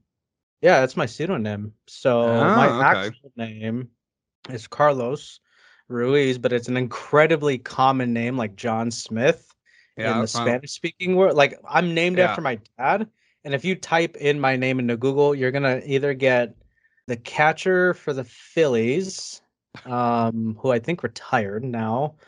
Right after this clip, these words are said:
Speaker 1: or, like, a soccer player that played for L A Galaxy, and I know, like, three other people with the same name as me.
Speaker 2: Yeah.
Speaker 1: So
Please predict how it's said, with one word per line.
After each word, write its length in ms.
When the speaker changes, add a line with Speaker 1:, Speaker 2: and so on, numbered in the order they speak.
Speaker 1:
or, 180
like, 200
a 40
soccer 440
player 420
that 180
played 200
for 100
L 140
A 80
Galaxy, 920
and 360
I 140
know, 160
like, 300
three 360
other 180
people 260
with 100
the 80
same 220
name 180
as 140
me. 280
Speaker 2:
Yeah. 160
Speaker 1:
So 960